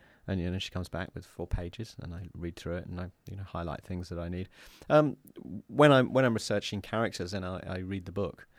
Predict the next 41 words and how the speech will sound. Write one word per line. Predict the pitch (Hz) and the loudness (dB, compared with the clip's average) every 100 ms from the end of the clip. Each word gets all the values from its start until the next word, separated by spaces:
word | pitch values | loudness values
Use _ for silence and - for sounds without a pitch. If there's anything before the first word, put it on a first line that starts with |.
| - _ - | -20 _ -8
Uh, | 80 85 | -4 -2
read | 98 | -2
the | 90 | -2
books, | 95 82 - | -2 -4 -4
um, | 90 87 95 | -6 -4 -4
Wuthering | 98 95 | -2 0
Heights, | 90 92 - 85 | -2 -4 -6 -8
I | 87 | -6
reread | 95 92 92 | -4 -4 -4
the | 92 | -2
book, | 101 - - - | 0 0 -6 -8
and | 95 98 | -4 -2
then | 95 | -2
I, | 95 95 98 | -2 -2 -2
uh, | 95 | -4
had | 95 101 | -2 -2
a | |
look | 98 98 | -2 -2
at | 98 | -2
a | |
lot | 95 | -4
of, | 95 - | -4 -6
a | 98 | -4
lot | 98 | -2
of | 90 - | -4 -8
critical, | - - - - 87 - - - - | -6 -4 -4 -8 -8 -12 -20 -14 -6
um, | 90 - | -4 -2
essays | 107 - 85 82 | -4 -2 -4 -4
of | 85 | -6
it. | 85 - | -4 4
The | |
great | 147 117 | 8 8
thing | 107 92 | 6 0
about, | 95 92 - | 0 -2 -4
um, | 87 87 | -6 -4
you | 90 | -2
know, | 101 | 0
Penguin | 85 127 131 82 | 6 6 6 4
Classics, | - 85 - - | -2 -8 -8 -10
for | - | -4
instance, | 82 - 73 | -4 -4 -8